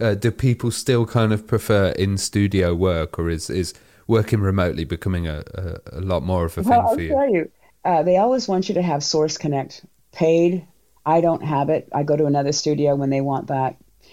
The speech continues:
Speaker 2: And, um, that's how you can be in one place and record like you're doing, you know what I mean? You're recording somewhere else. But to me,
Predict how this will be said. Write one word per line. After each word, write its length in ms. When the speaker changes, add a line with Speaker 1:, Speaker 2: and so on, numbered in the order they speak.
Speaker 2:
And, 320
um, 400
that's 300
how 400
you 140
can 120
be 100
in 120
one 160
place 280
and 120
record 280
like 140
you're 100
doing, 300
you 60
know 60
what 80
I 40
mean? 200
You're 80
recording 420
somewhere 360
else. 320
But 200
to 120
me, 400